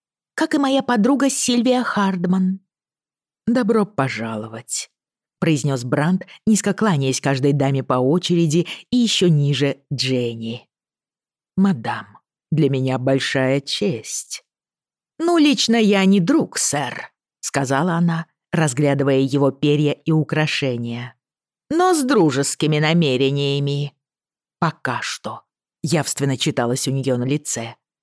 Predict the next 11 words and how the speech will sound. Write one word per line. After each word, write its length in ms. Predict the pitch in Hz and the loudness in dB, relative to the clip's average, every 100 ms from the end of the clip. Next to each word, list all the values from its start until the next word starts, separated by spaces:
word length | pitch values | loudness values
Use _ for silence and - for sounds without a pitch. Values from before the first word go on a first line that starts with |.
| _ _ _ - | _ _ _ -4
Брандт 340 | 214 247 214 | 0 2 2
улыбнулся 480 | 214 190 156 156 - | 4 4 4 2 0
в 40 | 143 | -2
ответ. 420 | 143 - 113 117 - _ _ _ - | -4 -6 -8 -10 -20 _ _ _ -4
Искренняя 480 | - - 147 131 | -2 0 0 0
улыбка 520 | 127 127 180 - 170 165 _ _ - | 0 0 -2 -2 -8 -8 _ _ -4
заиграла 500 | 247 226 165 175 156 | 0 2 2 2 4
и 120 | 160 | 2
в 40 | |
его 360 | 135 143 123 120 | 2 0 0 0
глазах. 680 | 123 127 120 113 113 - - | 0 -4 -4 -8 -10 -14 -20